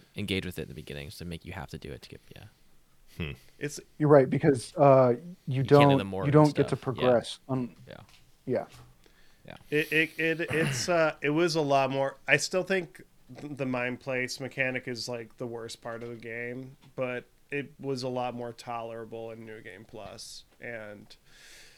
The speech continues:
Speaker 3: also, like, I don't know, like, I would say don't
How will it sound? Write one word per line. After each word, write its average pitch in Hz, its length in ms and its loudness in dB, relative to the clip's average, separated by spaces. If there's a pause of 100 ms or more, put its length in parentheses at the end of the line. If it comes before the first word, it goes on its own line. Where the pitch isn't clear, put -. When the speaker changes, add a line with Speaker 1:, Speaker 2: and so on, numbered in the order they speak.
(600)
Speaker 3:
also, 185 380 2
like, 156 360 0 (140)
I 151 80 0
don't 156 180 2
know, 131 340 0 (160)
like, 135 380 -2
I 147 80 2
would 151 180 2
say 175 380 2 (340)
don't 139 300 0